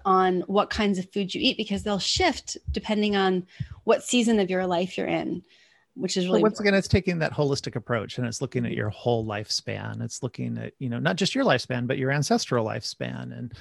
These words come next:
Speaker 1: Mm-hmm.
Speaker 2: you know, where the, the environment that you live in and all of those different pieces to
Speaker 1: Mm-hmm.
Speaker 2: really kind of find, like, "Hey, what's my place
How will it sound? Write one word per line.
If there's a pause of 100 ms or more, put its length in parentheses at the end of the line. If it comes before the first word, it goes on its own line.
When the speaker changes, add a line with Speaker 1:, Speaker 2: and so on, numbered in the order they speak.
Speaker 1:
Mm-hmm.
Speaker 2:
you
know,
where (280)
the, (120)
the (100)
environment
that
you
live
in
and
all
of
those
different
pieces
to
Speaker 1:
Mm-hmm.
Speaker 2:
really
kind
of
find,
like,
"Hey,
what's
my
place